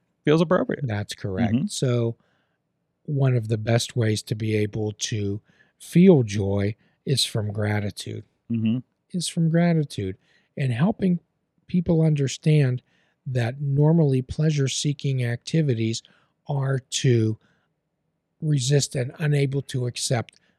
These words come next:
Speaker 2: the pain and suffering of life. How often do we tell people on this show to expect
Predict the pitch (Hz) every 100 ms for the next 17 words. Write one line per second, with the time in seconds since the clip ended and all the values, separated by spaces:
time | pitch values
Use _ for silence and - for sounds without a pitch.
0 | - 143 - 123 117 110 104 - 101 -
1 | 104 98 95 101 98 98 - _ _ _
2 | _ _ _ _ _ _ 101 107 117 226
3 | 139 131 - 131 120 123 123 123 _ -
4 | 131 131 - 127 117 120 117 113 113 110
5 | - 127 110 104 - _ _ - 120 107
6 | 98 _ _ _ _ _ - 131 - -
7 | - - - 110 110 - -